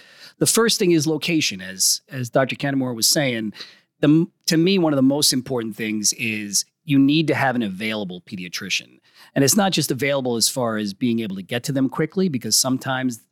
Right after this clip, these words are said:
we deal with things as far as the emergency situation, if it ever happened, and you wanna be able to get in touch with them quickly. So I think as you're meeting your pediatrician, which is the next step in our conversation, is once you've chosen a location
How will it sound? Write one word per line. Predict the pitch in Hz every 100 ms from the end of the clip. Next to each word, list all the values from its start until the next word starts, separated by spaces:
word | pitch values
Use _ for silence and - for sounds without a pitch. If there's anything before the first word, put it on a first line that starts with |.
| _
we | 143 147
deal | 131 151 165
with | 156 131
things | 151 143 135
as | 120
far | 147 135 127
as | 123 117 113 - _
the | 127 135
emergency | 117 139 139 - 131
situation, | - 135 127 123 120 127 -
if | 143 -
it |
ever | 123 113
happened, | 107 127 - 80 73 - - -
and | 139
you | 139
wanna | 151
be | 143 147
able | 127
to |
get | 110 123 - -
in | 123
touch | - 143 -
with | 117
them | 98
quickly. | - 151 139 87
So | 85 117
I | 110
think | - 156 131 -
as | 147 135 135
you're | 127
meeting | 120 117 147 185 160
your | 123
pediatrician, | 107 - 98 90 98 90 87 80 - - - _
which | 135 120
is | 107
the |
next | 117 123 -
step | 127 104
in | 104
our |
conversation, | 98 113 95 95 135 139 - 98
is | 87 -
once | 147 -
you've | 123 107
chosen | - 139 131 127
a |
location | 110 107 - 151 135 - 127 120